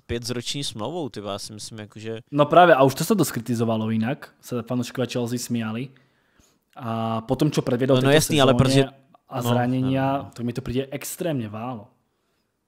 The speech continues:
Speaker 2: Ko-,
Speaker 1: Já si
Speaker 2: podle
Speaker 1: myslím,
Speaker 2: mě
Speaker 1: že
Speaker 2: by ho
Speaker 1: jako víš
Speaker 2: nikto
Speaker 1: co, furt je to,
Speaker 2: nechcel.
Speaker 1: furt je to mladý jako hráč a v rámci Anglie prostě ty hráči chodí jako za ranec, jakože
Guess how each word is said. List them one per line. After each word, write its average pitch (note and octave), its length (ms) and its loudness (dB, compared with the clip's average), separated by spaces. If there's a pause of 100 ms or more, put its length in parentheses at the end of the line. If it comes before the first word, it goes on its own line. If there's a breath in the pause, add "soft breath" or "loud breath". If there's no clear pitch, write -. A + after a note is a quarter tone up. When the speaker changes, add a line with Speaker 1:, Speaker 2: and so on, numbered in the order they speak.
(100)
Speaker 2:
Ko-, A2+ 240 -10
Speaker 1:
Já A#2 120 2
si - 120 -4
Speaker 2:
podle - 20 -4
Speaker 1:
myslím, B2 160 2
Speaker 2:
mě C3+ 80 6
Speaker 1:
že B2+ 60 4
Speaker 2:
by B2+ 60 8
ho D3+ 60 6
Speaker 1:
jako C3+ 100 4
víš C3 140 2
Speaker 2:
nikto F3 140 4
Speaker 1:
co, B2+ 60 -2
furt D3 140 6
je D3 80 6
to, D3+ 140 4
Speaker 2:
nechcel. C#3 160 -8
Speaker 1:
furt C#3 160 4
je C#3 60 6
to C#3+ 140 0
mladý B2 280 2
jako A#2 240 0
hráč A#2 500 2 (500 soft breath)
a A2+ 100 4
v A2+ 80 0
rámci A#2 360 0
Anglie A2+ 480 0
prostě A2+ 380 -6
ty G#2+ 100 -2
hráči G#2+ 260 0
chodí A2 300 -6
jako G#2+ 220 -2
za G2+ 140 -2
ranec, A2+ 360 -2
jakože F#2+ 560 -8